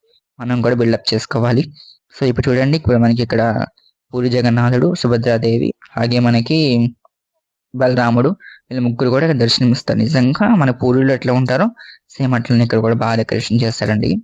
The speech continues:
And ఇస్కాన్‌లో most probably-గా ఏంటంటే అన్ని కాస్ట్లీ ఎక్కువ ఉన్నాయి యాక్చువల్‌గా. మేమేం కొనుక్కున్నామో కూడా చాలా కాస్ట్ ఉన్నాయన్నమాట. కొన్ని కొన్ని మనకి ఇంకా తప్పదు. అన్ని గుడల్లాగే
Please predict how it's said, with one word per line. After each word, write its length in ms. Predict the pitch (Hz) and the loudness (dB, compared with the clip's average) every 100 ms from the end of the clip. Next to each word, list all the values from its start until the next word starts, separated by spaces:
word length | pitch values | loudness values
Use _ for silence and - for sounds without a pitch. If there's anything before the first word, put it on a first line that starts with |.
| _ _ - _ _ - | _ _ -20 _ _ -6
And 300 | 123 120 117 113 117 | -2 2 2 0 -2
ఇస్కాన్‌లో 460 | - 156 151 151 165 127 | -2 0 0 2 2 2
most 200 | 131 - | 0 -2
probably-గా 500 | 131 123 123 123 147 131 | -4 0 0 2 2 0
ఏంటంటే 380 | 127 123 120 107 - | 0 0 -2 -4 -4
అన్ని 160 | 120 139 - | -4 -2 -2
కాస్ట్లీ 360 | 104 - 190 160 | -2 -2 0 -2
ఎక్కువ 220 | 147 131 | 0 0
ఉన్నాయి 160 | 120 113 | 0 0
యాక్చువల్‌గా. 360 | 117 - 117 117 - - - - | -2 -2 -2 -2 -6 -20 -20 -8
మేమేం 260 | 120 127 135 | -4 -2 0
కొనుక్కున్నామో 480 | 120 117 139 131 135 | -2 0 0 2 0
కూడా 100 | 135 | 0
చాలా 140 | 120 117 | -2 -2
కాస్ట్ 260 | 117 120 - 120 | -2 -4 -2 0
ఉన్నాయన్నమాట. 420 | 120 113 110 110 - _ _ _ _ _ _ _ - | 2 2 0 -2 -8 _ _ _ _ _ _ _ -8
కొన్ని 200 | 135 131 | -6 -2
కొన్ని 300 | 123 135 190 185 | 0 2 2 2
మనకి 240 | 135 120 | 2 0
ఇంకా 240 | 120 117 113 107 113 131 | 0 0 0 0 -2 -4
తప్పదు. 320 | 120 - 131 151 - _ _ _ - | -8 -4 -2 -2 -6 _ _ _ -12
అన్ని 200 | 113 123 | -4 -2
గుడల్లాగే 420 | 123 127 131 131 | 0 0 0 0